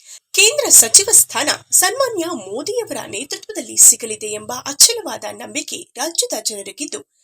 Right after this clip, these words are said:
ಅವರು ಕೇಂದ್ರ ಆರೋಗ್ಯ ಸಚಿವರಾದರೆ ಭಾರತದ ಆರೋಗ್ಯ ಕ್ಷೇತ್ರದಲ್ಲಿ ಹೆಚ್ಚು ಬದಲಾವಣೆ ತರಲಿದ್ದಾರೆ ಎಂದರು. ಕೋಟೆಮನೆ ಶಿಕ್ಷಣ ಸಂಸ್ಥೆ ಮೂರು ವರ್ಷಗಳನ್ನ ಪೂರೈಸಿ ನಾಲ್ಕನೇ ವರ್ಷಕ್ಕೆ ಕಾಲಿಡುತ್ತಿದ್ದು, ಮುಂಬರುವ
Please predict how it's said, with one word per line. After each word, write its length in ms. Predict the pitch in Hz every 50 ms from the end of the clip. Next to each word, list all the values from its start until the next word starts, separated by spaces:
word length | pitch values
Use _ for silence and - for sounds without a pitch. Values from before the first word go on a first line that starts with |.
| _ _ _ _ -
ಅವರು 340 | 370 440 466 480 523 508 -
ಕೇಂದ್ರ 340 | - 233 226 285 320 339 339 247 - -
ಆರೋಗ್ಯ 440 | 208 226 302 359 403 403 - 240
ಸಚಿವರಾದರೆ 720 | 226 - 220 - - - 214 208 214 226 - 302 254 - -
ಭಾರತದ 440 | 202 - 262 330 370 427 466 453 359 339 359
ಆರೋಗ್ಯ 420 | 311 202 196 208 247 269 - 403
ಕ್ಷೇತ್ರದಲ್ಲಿ 640 | 403 - - - 214 - 196 214 285 285 214 - - _ _ _ _
ಹೆಚ್ಚು 380 | - 403 415 - - - 277
ಬದಲಾವಣೆ 540 | 202 - 214 214 285 320 370 392 370 269 214
ತರಲಿದ್ದಾರೆ 520 | - - 214 214 208 214 - 214 208 240 302
ಎಂದರು. 500 | 330 277 226 202 220 262 277 - _ _ _ _ _ _ _ - - - _ _
ಕೋಟೆಮನೆ 540 | - 392 427 415 539 508 466 403 427 440
ಶಿಕ್ಷಣ 360 | 427 - - - - - 294 311
ಸಂಸ್ಥೆ 380 | - - 240 - - - 277
ಮೂರು 340 | 302 294 226 214 269 294 359
ವರ್ಷಗಳನ್ನ 500 | 349 311 - - - - 226 214 214 214 214
ಪೂರೈಸಿ 500 | 208 _ 214 214 214 214 - - 285 294 294 247
ನಾಲ್ಕನೇ 340 | 214 214 269 - - 466 440
ವರ್ಷಕ್ಕೆ 480 | 302 214 208 - - 226 - - 277 294
ಕಾಲಿಡುತ್ತಿದ್ದು, 680 | - - 233 214 214 202 196 180 - 269 285 254 196 - - _ _ - - - _
ಮುಂಬರುವ 440 | 269 339 370 440 480 494 494 494 480